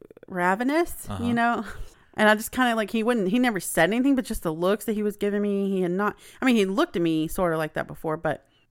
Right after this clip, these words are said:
Speaker 1: and I have literally touched myself probably three times to that look that he gave me
Speaker 2: Just the look? Yeah.
Speaker 1: from looking at my fucking vagina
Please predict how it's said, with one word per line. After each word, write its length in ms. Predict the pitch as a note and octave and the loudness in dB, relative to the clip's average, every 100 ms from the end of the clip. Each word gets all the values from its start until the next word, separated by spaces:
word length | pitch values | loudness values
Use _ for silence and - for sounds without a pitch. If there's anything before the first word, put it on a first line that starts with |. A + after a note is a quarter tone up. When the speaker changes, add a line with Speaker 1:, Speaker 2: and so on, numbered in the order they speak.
| - | -4
Speaker 1:
and 100 | C#4 | -2
I 80 | D4 | 0
have 240 | C4+ A#3 B3+ | -2 -4 -6
literally 300 | B3+ B3 A#3 | -6 -6 -8
touched 260 | A#3+ - | -10 -10
myself 260 | A3 - A3 | -12 -12 -12
probably 380 | A3 G#3+ G3+ G3 - | -12 -10 -10 -10 -6
three 200 | D#4 D#4 | -2 0
times 520 | C#4 D4+ D4+ G3+ - - | 0 0 0 -2 -6 -8
to 100 | G3+ | 0
that 280 | A#3 - | 2 2
look 320 | A#3 D#4 - G#3 | 0 0 0 -4
that 100 | G#3+ | -4
he 120 | B3 | -4
gave 260 | A#3 D#4 | -2 -4
me 200 | B3 G3 | -2 -4
Speaker 2:
Just 100 | G#3 | -6
the 60 | G2+ | -8
look? 200 | G#2 - _ _ | -10 -10 _ _
Yeah. 80 | - G#3+ | -4 -2
Speaker 1:
from 260 | A3 G#3+ | -2 -4
looking 320 | D4+ - C#4 | -6 -2 -2
at 100 | B3 | -2
my 200 | A3+ A3+ - _ | -6 -10 -12 _
fucking 340 | - G4 F#4 F4+ | -8 -4 -2 0
vagina 580 | E4+ F#4+ F#4+ D#4 C#4+ | 0 0 2 0 -2